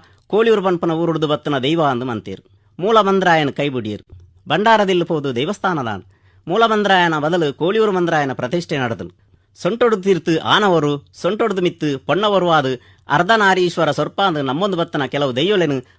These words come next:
ಪುರುಷ ಪ್ರಧಾನವಾದ ಲೆಪ್ಪುನ ಪನ್ಪುನ ಕ್ರಮ ಉಂಡು. ಅವೇನು ಇತ್ತಿತ್ತೆ ಕೊಸಿ ಬತ್ತನಂಚ ಮಲರಾಯನ ಬದಲು ಮಲರಾಯಿ, ಕೊಡಮಂದಾಯನ ಬದಲು ಕೊಡಮಂದಾಯಿ,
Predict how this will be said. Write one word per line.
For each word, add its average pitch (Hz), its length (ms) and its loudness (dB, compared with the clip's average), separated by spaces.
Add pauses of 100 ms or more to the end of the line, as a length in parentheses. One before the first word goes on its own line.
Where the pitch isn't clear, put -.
ಪುರುಷ 196 300 -2
ಪ್ರಧಾನವಾದ 180 680 2
ಲೆಪ್ಪುನ 143 360 -2 (260)
ಪನ್ಪುನ 180 320 -4
ಕ್ರಮ 123 240 -4
ಉಂಡು. 101 220 -8 (500)
ಅವೇನು 196 320 2
ಇತ್ತಿತ್ತೆ 175 480 -4
ಕೊಸಿ 165 280 -2
ಬತ್ತನಂಚ 196 420 -2 (180)
ಮಲರಾಯನ 185 540 2
ಬದಲು 156 280 -2
ಮಲರಾಯಿ, 147 480 0 (400)
ಕೊಡಮಂದಾಯನ 190 540 2
ಬದಲು 151 300 0
ಕೊಡಮಂದಾಯಿ, 156 640 -2